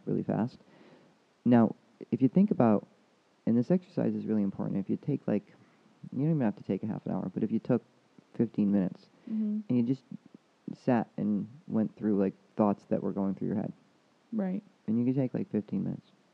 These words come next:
Speaker 1: and kind of jot down the thoughts. You'll probably get all of them in five.
Speaker 2: Right. Yeah.
Speaker 1: And then they just repeat.
Speaker 2: Yep, it's true.
Speaker 1: But,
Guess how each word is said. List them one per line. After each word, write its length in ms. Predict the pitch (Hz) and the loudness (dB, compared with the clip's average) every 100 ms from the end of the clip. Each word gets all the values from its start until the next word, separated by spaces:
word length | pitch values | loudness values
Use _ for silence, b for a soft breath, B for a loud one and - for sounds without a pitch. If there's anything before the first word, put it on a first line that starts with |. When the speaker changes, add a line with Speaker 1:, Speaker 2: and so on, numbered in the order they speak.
| _ _ _ _ _ | _ _ _ _ _
Speaker 1:
and 260 | 117 110 107 b b b _ - | 0 2 0 b b b _ -4
kind 140 | 135 | -2
of 160 | 127 - | -2 0
jot 260 | 113 113 | 0 0
down 200 | - 104 | 0 -2
the 60 | 98 | -2
thoughts. 320 | - 95 - | -4 -6 -2
You'll 100 | 127 | 0
probably 240 | 123 170 147 | 4 4 4
get 120 | 120 | 4
all 160 | 107 | 4
of 80 | 107 | 4
them 140 | 101 101 | 2 0
in 120 | 95 | 0
five. 260 | 98 98 - - _ _ _ - | 0 -2 -4 -12 _ _ _ -4
Speaker 2:
Right. 440 | 220 214 202 202 - - B B - | 0 2 0 -4 -10 -20 B B -6
Yeah. 320 | 208 196 185 170 | -4 -4 -2 4
Speaker 1:
And 100 | 147 | 6
then 60 | |
they 100 | 139 | 6
just 160 | 120 - | 2 -2
repeat. 320 | 107 110 110 - _ _ | -2 -2 -4 -6 _ _
Speaker 2:
Yep, 200 | 214 208 - | -4 -4 -6
it's 140 | 202 | -8
true. 340 | - - 180 175 - _ _ _ _ _ _ _ _ _ - | -8 -8 -6 -6 -10 _ _ _ _ _ _ _ _ _ 0
Speaker 1:
But, 160 | 135 | 2